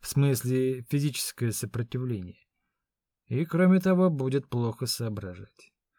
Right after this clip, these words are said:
Короче, что хочешь, то и делай с ним. Хочешь, заставь фальшивые документы подписать. Хочешь, из окна вытолкни. Вообще-то, средство довольно сильное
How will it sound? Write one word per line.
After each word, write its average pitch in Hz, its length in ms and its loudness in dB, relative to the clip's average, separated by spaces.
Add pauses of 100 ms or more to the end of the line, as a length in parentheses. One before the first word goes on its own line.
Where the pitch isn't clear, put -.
(580)
Короче, 135 720 0
что 127 240 -2
хочешь, - 520 -6 (200)
то 131 80 0
и 131 100 4
делай 120 320 0
с - 140 -14
ним. 104 160 -14 (360)
Хочешь, 151 560 -2
заставь 117 440 -4
фальшивые 120 560 -2
документы 127 640 -2
подписать. 127 760 -8 (580)
Хочешь, - 760 -4
из 120 140 -2
окна 135 440 0
вытолкни. 143 600 -6 (920)
Вообще-то, 170 640 -2
средство 156 480 -2
довольно 147 440 0
сильное 104 480 -6